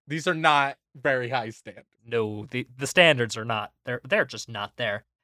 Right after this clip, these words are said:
Speaker 2: And finally, uh, going above and beyond, uh, Dylan Hay-, Hayden, you get, not reading that one either. Jesus fuck, Reddit, calm down. <laughs> Oh,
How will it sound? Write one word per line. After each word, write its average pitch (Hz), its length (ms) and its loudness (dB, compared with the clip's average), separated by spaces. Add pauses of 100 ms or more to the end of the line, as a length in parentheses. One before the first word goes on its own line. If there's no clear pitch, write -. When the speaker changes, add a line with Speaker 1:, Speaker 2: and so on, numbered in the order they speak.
Speaker 2:
And 139 180 -6
finally, 262 840 4 (280)
uh, 151 160 4
going 190 320 4
above 180 400 0
and 208 120 -2
beyond, 151 800 2
uh, 151 380 2 (400)
Dylan 262 340 4
Hay-, 175 200 -2 (260)
Hayden, 120 460 0 (240)
you 247 340 0
get, 190 500 6 (680)
not 127 200 0
reading 202 200 2
that 214 200 6
one 156 100 2
either. 180 300 0
Jesus - 380 0
fuck, 226 300 4
Reddit, 113 380 0
calm 247 380 6
down. 135 400 6 (200)
<laughs> 622 720 -10
Oh, 196 160 2